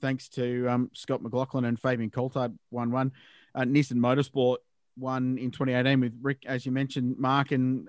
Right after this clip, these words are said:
uh, S V G won the other in twenty seventeen, but it's been Ford dominated and Queensland Ford team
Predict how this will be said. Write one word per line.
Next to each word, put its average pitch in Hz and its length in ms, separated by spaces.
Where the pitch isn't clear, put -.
uh, 127 240
S 135 160
V 127 160
G 131 180
won 123 160
the 117 100
other 131 180
in 113 80
twenty 123 240
seventeen, 120 460
but 120 160
it's 120 160
been 113 260
Ford 123 220
dominated 117 500
and 117 160
Queensland 131 520
Ford 113 220
team 110 280